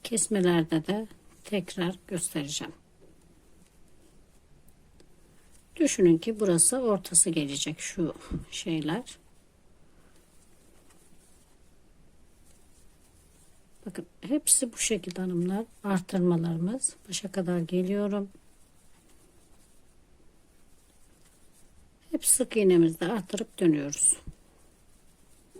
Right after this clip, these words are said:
Şuradan da aldım. Bir, iki, üç, dört zincir çekip döndüm.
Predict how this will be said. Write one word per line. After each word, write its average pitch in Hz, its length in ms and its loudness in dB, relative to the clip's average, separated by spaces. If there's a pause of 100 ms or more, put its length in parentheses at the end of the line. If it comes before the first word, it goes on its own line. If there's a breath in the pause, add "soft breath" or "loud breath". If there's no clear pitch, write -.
(2500)
Şuradan 147 520 -10
da - 240 -12
aldım. 180 500 -2 (480)
Bir, 190 200 0 (160)
iki, - 380 -14
üç, - 260 -14 (120)
dört 196 240 -4
zincir 190 360 -2
çekip - 500 -8
döndüm. 185 520 0